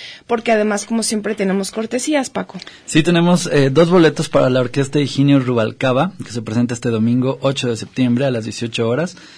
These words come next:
Speaker 2: en el Conjunto Santander en la sala tres, para que participen por esos boletos. Eh, por ahí el concierto es a-, acerca de la música del continente americano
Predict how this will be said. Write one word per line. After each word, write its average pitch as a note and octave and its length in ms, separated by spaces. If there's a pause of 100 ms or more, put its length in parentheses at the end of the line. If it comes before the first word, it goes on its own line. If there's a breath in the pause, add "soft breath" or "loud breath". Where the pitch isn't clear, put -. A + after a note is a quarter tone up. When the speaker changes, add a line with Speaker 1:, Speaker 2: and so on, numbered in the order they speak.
(260 loud breath)
Speaker 2:
en A#2+ 100
el A2 100
Conjunto A#2+ 480
Santander G#2 640
en G#2+ 140
la F2+ 80
sala F#2 400 (160)
tres, - 400 (400 loud breath)
para G#2+ 120
que A2 100
participen A#2 500
por A2 160
esos G#2+ 220
boletos. G2 500 (480 loud breath)
Eh, A2 360
por A#2+ 120
ahí C3+ 400
el B2 420
concierto D3 480
es D3+ 100
a-, D#3 140
acerca C3+ 340
de B2 120
la A2 80
música C3+ 340
del A#2 100
continente A#2+ 420
americano B2 580